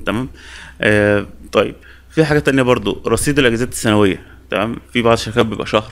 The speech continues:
وفي ناس بعد، آه، بتخليه، آه، واحد وعشرين يوم، وفي شركات بتقول لك لا اصبر ست شهور، وفي نا-، شركات، فلازم تشوف النقطة ديت. مواعيد الحضور والانصراف، هل هي مناسبة ليك ولا لأ؟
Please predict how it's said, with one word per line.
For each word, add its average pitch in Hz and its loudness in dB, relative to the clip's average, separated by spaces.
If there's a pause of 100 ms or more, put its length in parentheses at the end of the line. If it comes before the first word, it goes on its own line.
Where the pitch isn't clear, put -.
(100)
وفي 98 -4
ناس 101 -4
بعد، 101 0 (640)
آه، 101 0
بتخليه، 107 2
آه، 90 2
واحد 101 0
وعشرين - -4
يوم، 113 4
وفي 110 -2
شركات - -2 (480)
بتقول 117 2
لك 113 2
لا 117 0
اصبر 113 -2
ست - -8
شهور، 113 4
وفي 101 -2
نا-، 113 0
شركات، 110 -2 (420)
فلازم 135 4
تشوف 131 -2
النقطة 113 -2
ديت. 87 -2 (520)
مواعيد 110 4
الحضور 123 0
والانصراف، 123 2
هل 107 2
هي 127 2
مناسبة 120 -2
ليك 120 -2
ولا 107 4
لأ؟ - 2